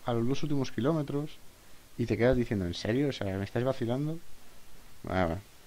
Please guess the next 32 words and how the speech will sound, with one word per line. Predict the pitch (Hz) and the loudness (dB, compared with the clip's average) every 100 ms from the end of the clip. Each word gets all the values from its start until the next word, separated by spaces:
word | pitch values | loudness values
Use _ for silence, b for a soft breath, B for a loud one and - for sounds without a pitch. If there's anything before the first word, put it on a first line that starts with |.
| - | -4
Por | 110 | 0
cierto, | 117 113 | 2 2
en | 104 | 2
el | |
segundo | 113 113 127 | 2 2 2
punto | 127 120 | 2 2
intermedio | 120 120 127 | 0 2 2
estamos | 117 123 113 | 2 2 2
segundos, | 117 110 95 90 | 2 2 2 2
¿vale? | 98 107 | 0 0
O | |
sea, | 104 98 95 | -2 -2 -2
nos | 98 | -2
ha | 110 | -2
superado | 117 113 107 107 | -2 0 4 4
el, | 101 - | 4 2
el, | 104 101 98 - | 2 2 0 0
el | 104 | 2
Emirate. | 107 120 123 143 151 - - - - B B B B B B B - | 4 4 4 2 -2 -12 -20 -20 -20 B B B B B B B -2
Pero | 107 | 2
bueno, | 104 98 | 4 4
en | 95 | 4
el | 104 | 2
último | 123 120 | 2 2
tramo | 104 117 113 110 | 4 4 4 4
de... | 110 104 107 104 101 101 107 - - - - - - - - - - - - - - - - - - - B B B - | 4 4 2 0 0 -2 -6 -12 -10 -8 -8 -8 -14 -12 -10 -12 -16 -20 -18 -18 -18 -20 -20 -20 -14 -14 B B B 0
También | 110 107 113 139 151 - - - | 4 8 8 8 6 -2 -20 -2
<clears throat> | - 120 135 110 98 - - - B B B B - | 2 6 8 8 6 -2 -20 -20 B B B B 2
Y | 113 110 | 6 8
voy | 110 | 8
a | 120 | 6
intentar | 120 113 123 117 | 6 6 6 4